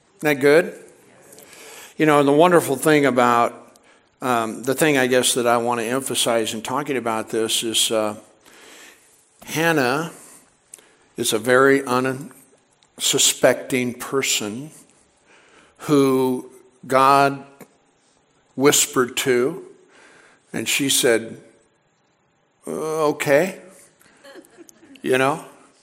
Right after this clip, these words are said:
very real. You know, and you can talk, uh, more with her about that, but, you know, you, you just can't ever, um, despise the day of small beginnings. And what a thing.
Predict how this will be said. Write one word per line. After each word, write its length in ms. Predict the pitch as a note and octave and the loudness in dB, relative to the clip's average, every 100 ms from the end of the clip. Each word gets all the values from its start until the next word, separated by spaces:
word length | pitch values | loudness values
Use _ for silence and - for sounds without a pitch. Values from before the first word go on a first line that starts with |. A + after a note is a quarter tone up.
| _ | _
very 340 | - C#3 E3+ G#3 | -2 4 6 6
real. 380 | D#3 F#3+ G3 - - _ _ - - _ - | 4 2 0 -8 -20 _ _ -20 -20 _ -8
You 100 | C3 | 0
know, 200 | B2 C3 | 2 2
and 120 | C3 | 2
you 100 | C#3+ | 0
can 140 | C#3 | -2
talk, 340 | A#2+ C3 C3 - - - | 0 0 0 -6 -16 -8
uh, 160 | C3 A#2+ | -6 -4
more 300 | B2 B2+ A#2+ | -2 -2 -2
with 140 | A2+ | -4
her 160 | C3+ B2 | -2 -2
about 360 | A#2+ B2 D3+ | 0 -2 -2
that, 360 | B2+ - A#2 B2 | -4 -4 -4 -4
but, 360 | A#2+ - - - - _ _ _ - | -4 -4 -10 -20 -20 _ _ _ -4
you 160 | B2+ | 0
know, 300 | B2+ B2+ B2+ | 2 2 0
you, 300 | B2 B2 C3 - | -2 -4 -6 -6
you 120 | C#3 | -6
just 320 | C3 D3 - | -2 0 -2
can't 300 | - D#3 C#3+ | -2 0 0
ever, 840 | C#3+ C#3+ D3 C#3 C3 B2+ B2+ - - C3+ | 0 0 2 2 0 -2 -6 -16 -12 -6
um, 480 | B2 A#2 A2+ A#2+ B2 - _ _ _ _ - - _ - _ _ - | -4 -4 -8 -10 -14 -20 _ _ _ _ -12 -12 _ -20 _ _ -10
despise 560 | - - C#3+ C3+ C3+ B2+ | -6 -2 0 2 0 -2
the 80 | |
day 160 | B2+ B2 | -2 -2
of 100 | A#2 | -2
small 360 | - C#3 C3 B2 | -4 -4 -4 -4
beginnings. 760 | B2 A2 A#2+ A2+ B2 - - - _ _ - _ - | -6 -8 -10 -10 -12 -10 -10 -12 _ _ -20 _ -8
And 140 | C#3+ | -2
what 160 | D#3 F3 | 0 0
a 40 | |
thing. 480 | - E3+ F3 A2+ - | 0 -2 -4 -8 -16